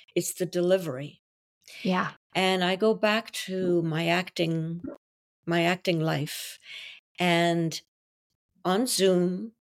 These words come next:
Speaker 1: I work with each person and we rehearse as if it's the real thing. They will profess their undying love to me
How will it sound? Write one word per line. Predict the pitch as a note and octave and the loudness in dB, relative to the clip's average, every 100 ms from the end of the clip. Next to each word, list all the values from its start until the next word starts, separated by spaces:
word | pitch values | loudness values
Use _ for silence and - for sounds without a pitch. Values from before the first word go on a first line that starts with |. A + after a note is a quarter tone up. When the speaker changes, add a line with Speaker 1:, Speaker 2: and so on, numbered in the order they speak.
| _ _ _ | _ _ _
Speaker 1:
I | D#3 D#3 | -2 -2
work | E3+ D#3+ D#3 | 0 -2 -2
with | D3 F#3+ | -4 -4
each | G3+ - | -6 -4
person | G#3+ F3+ - D#3+ | -2 -2 -2 -2
and | F3+ E3+ | -2 2
we | E3+ | 2
rehearse | D#3 F#3+ - G3 B3 - - | 2 0 2 2 2 0 0
as | F3+ F#3 | 0 0
if | G3 G#3 A3+ | 0 -2 -2
it's | G#3+ - | -4 -4
the | D#3+ | -4
real | C#3 C3+ B3+ | 0 0 0
thing. | - - D3 - _ _ - - - - | -2 -2 -4 -10 _ _ -20 -20 -20 -10
They | F3 F3+ F3+ | 0 2 4
will | F3+ | 0
profess | - - F#3+ - - B3 B3 A#3 | -6 -8 -8 -6 -2 2 2 0
their | - F#3+ - | 0 -2 -2
undying | - A3 A#3 A3 G3+ A3 G#3+ | -2 -2 0 0 2 2 2
love | E3+ D3+ - - | 4 4 4 0
to | - | -4
me | F3+ F3 F3 | 0 0 0